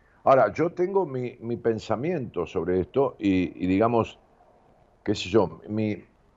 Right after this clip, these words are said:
mi verdad sobre esto, ¿qué, qué es lo que me da una idea de, de aproximación, ¿no? a la verdad sobre esto? Y la realidad.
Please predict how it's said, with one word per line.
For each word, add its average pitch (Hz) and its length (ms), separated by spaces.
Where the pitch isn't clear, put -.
mi 139 120
verdad 135 380
sobre 113 380
esto, 98 400
¿qué, - 240
qué 170 220
es 170 80
lo 165 180
que 131 140
me 123 140
da 135 380
una 127 280
idea 123 340
de, 101 460
de 117 160
aproximación, 113 1400
¿no? 110 300
a 92 100
la 98 140
verdad 101 400
sobre 98 340
esto? - 280
Y 139 100
la 104 160
realidad. 107 640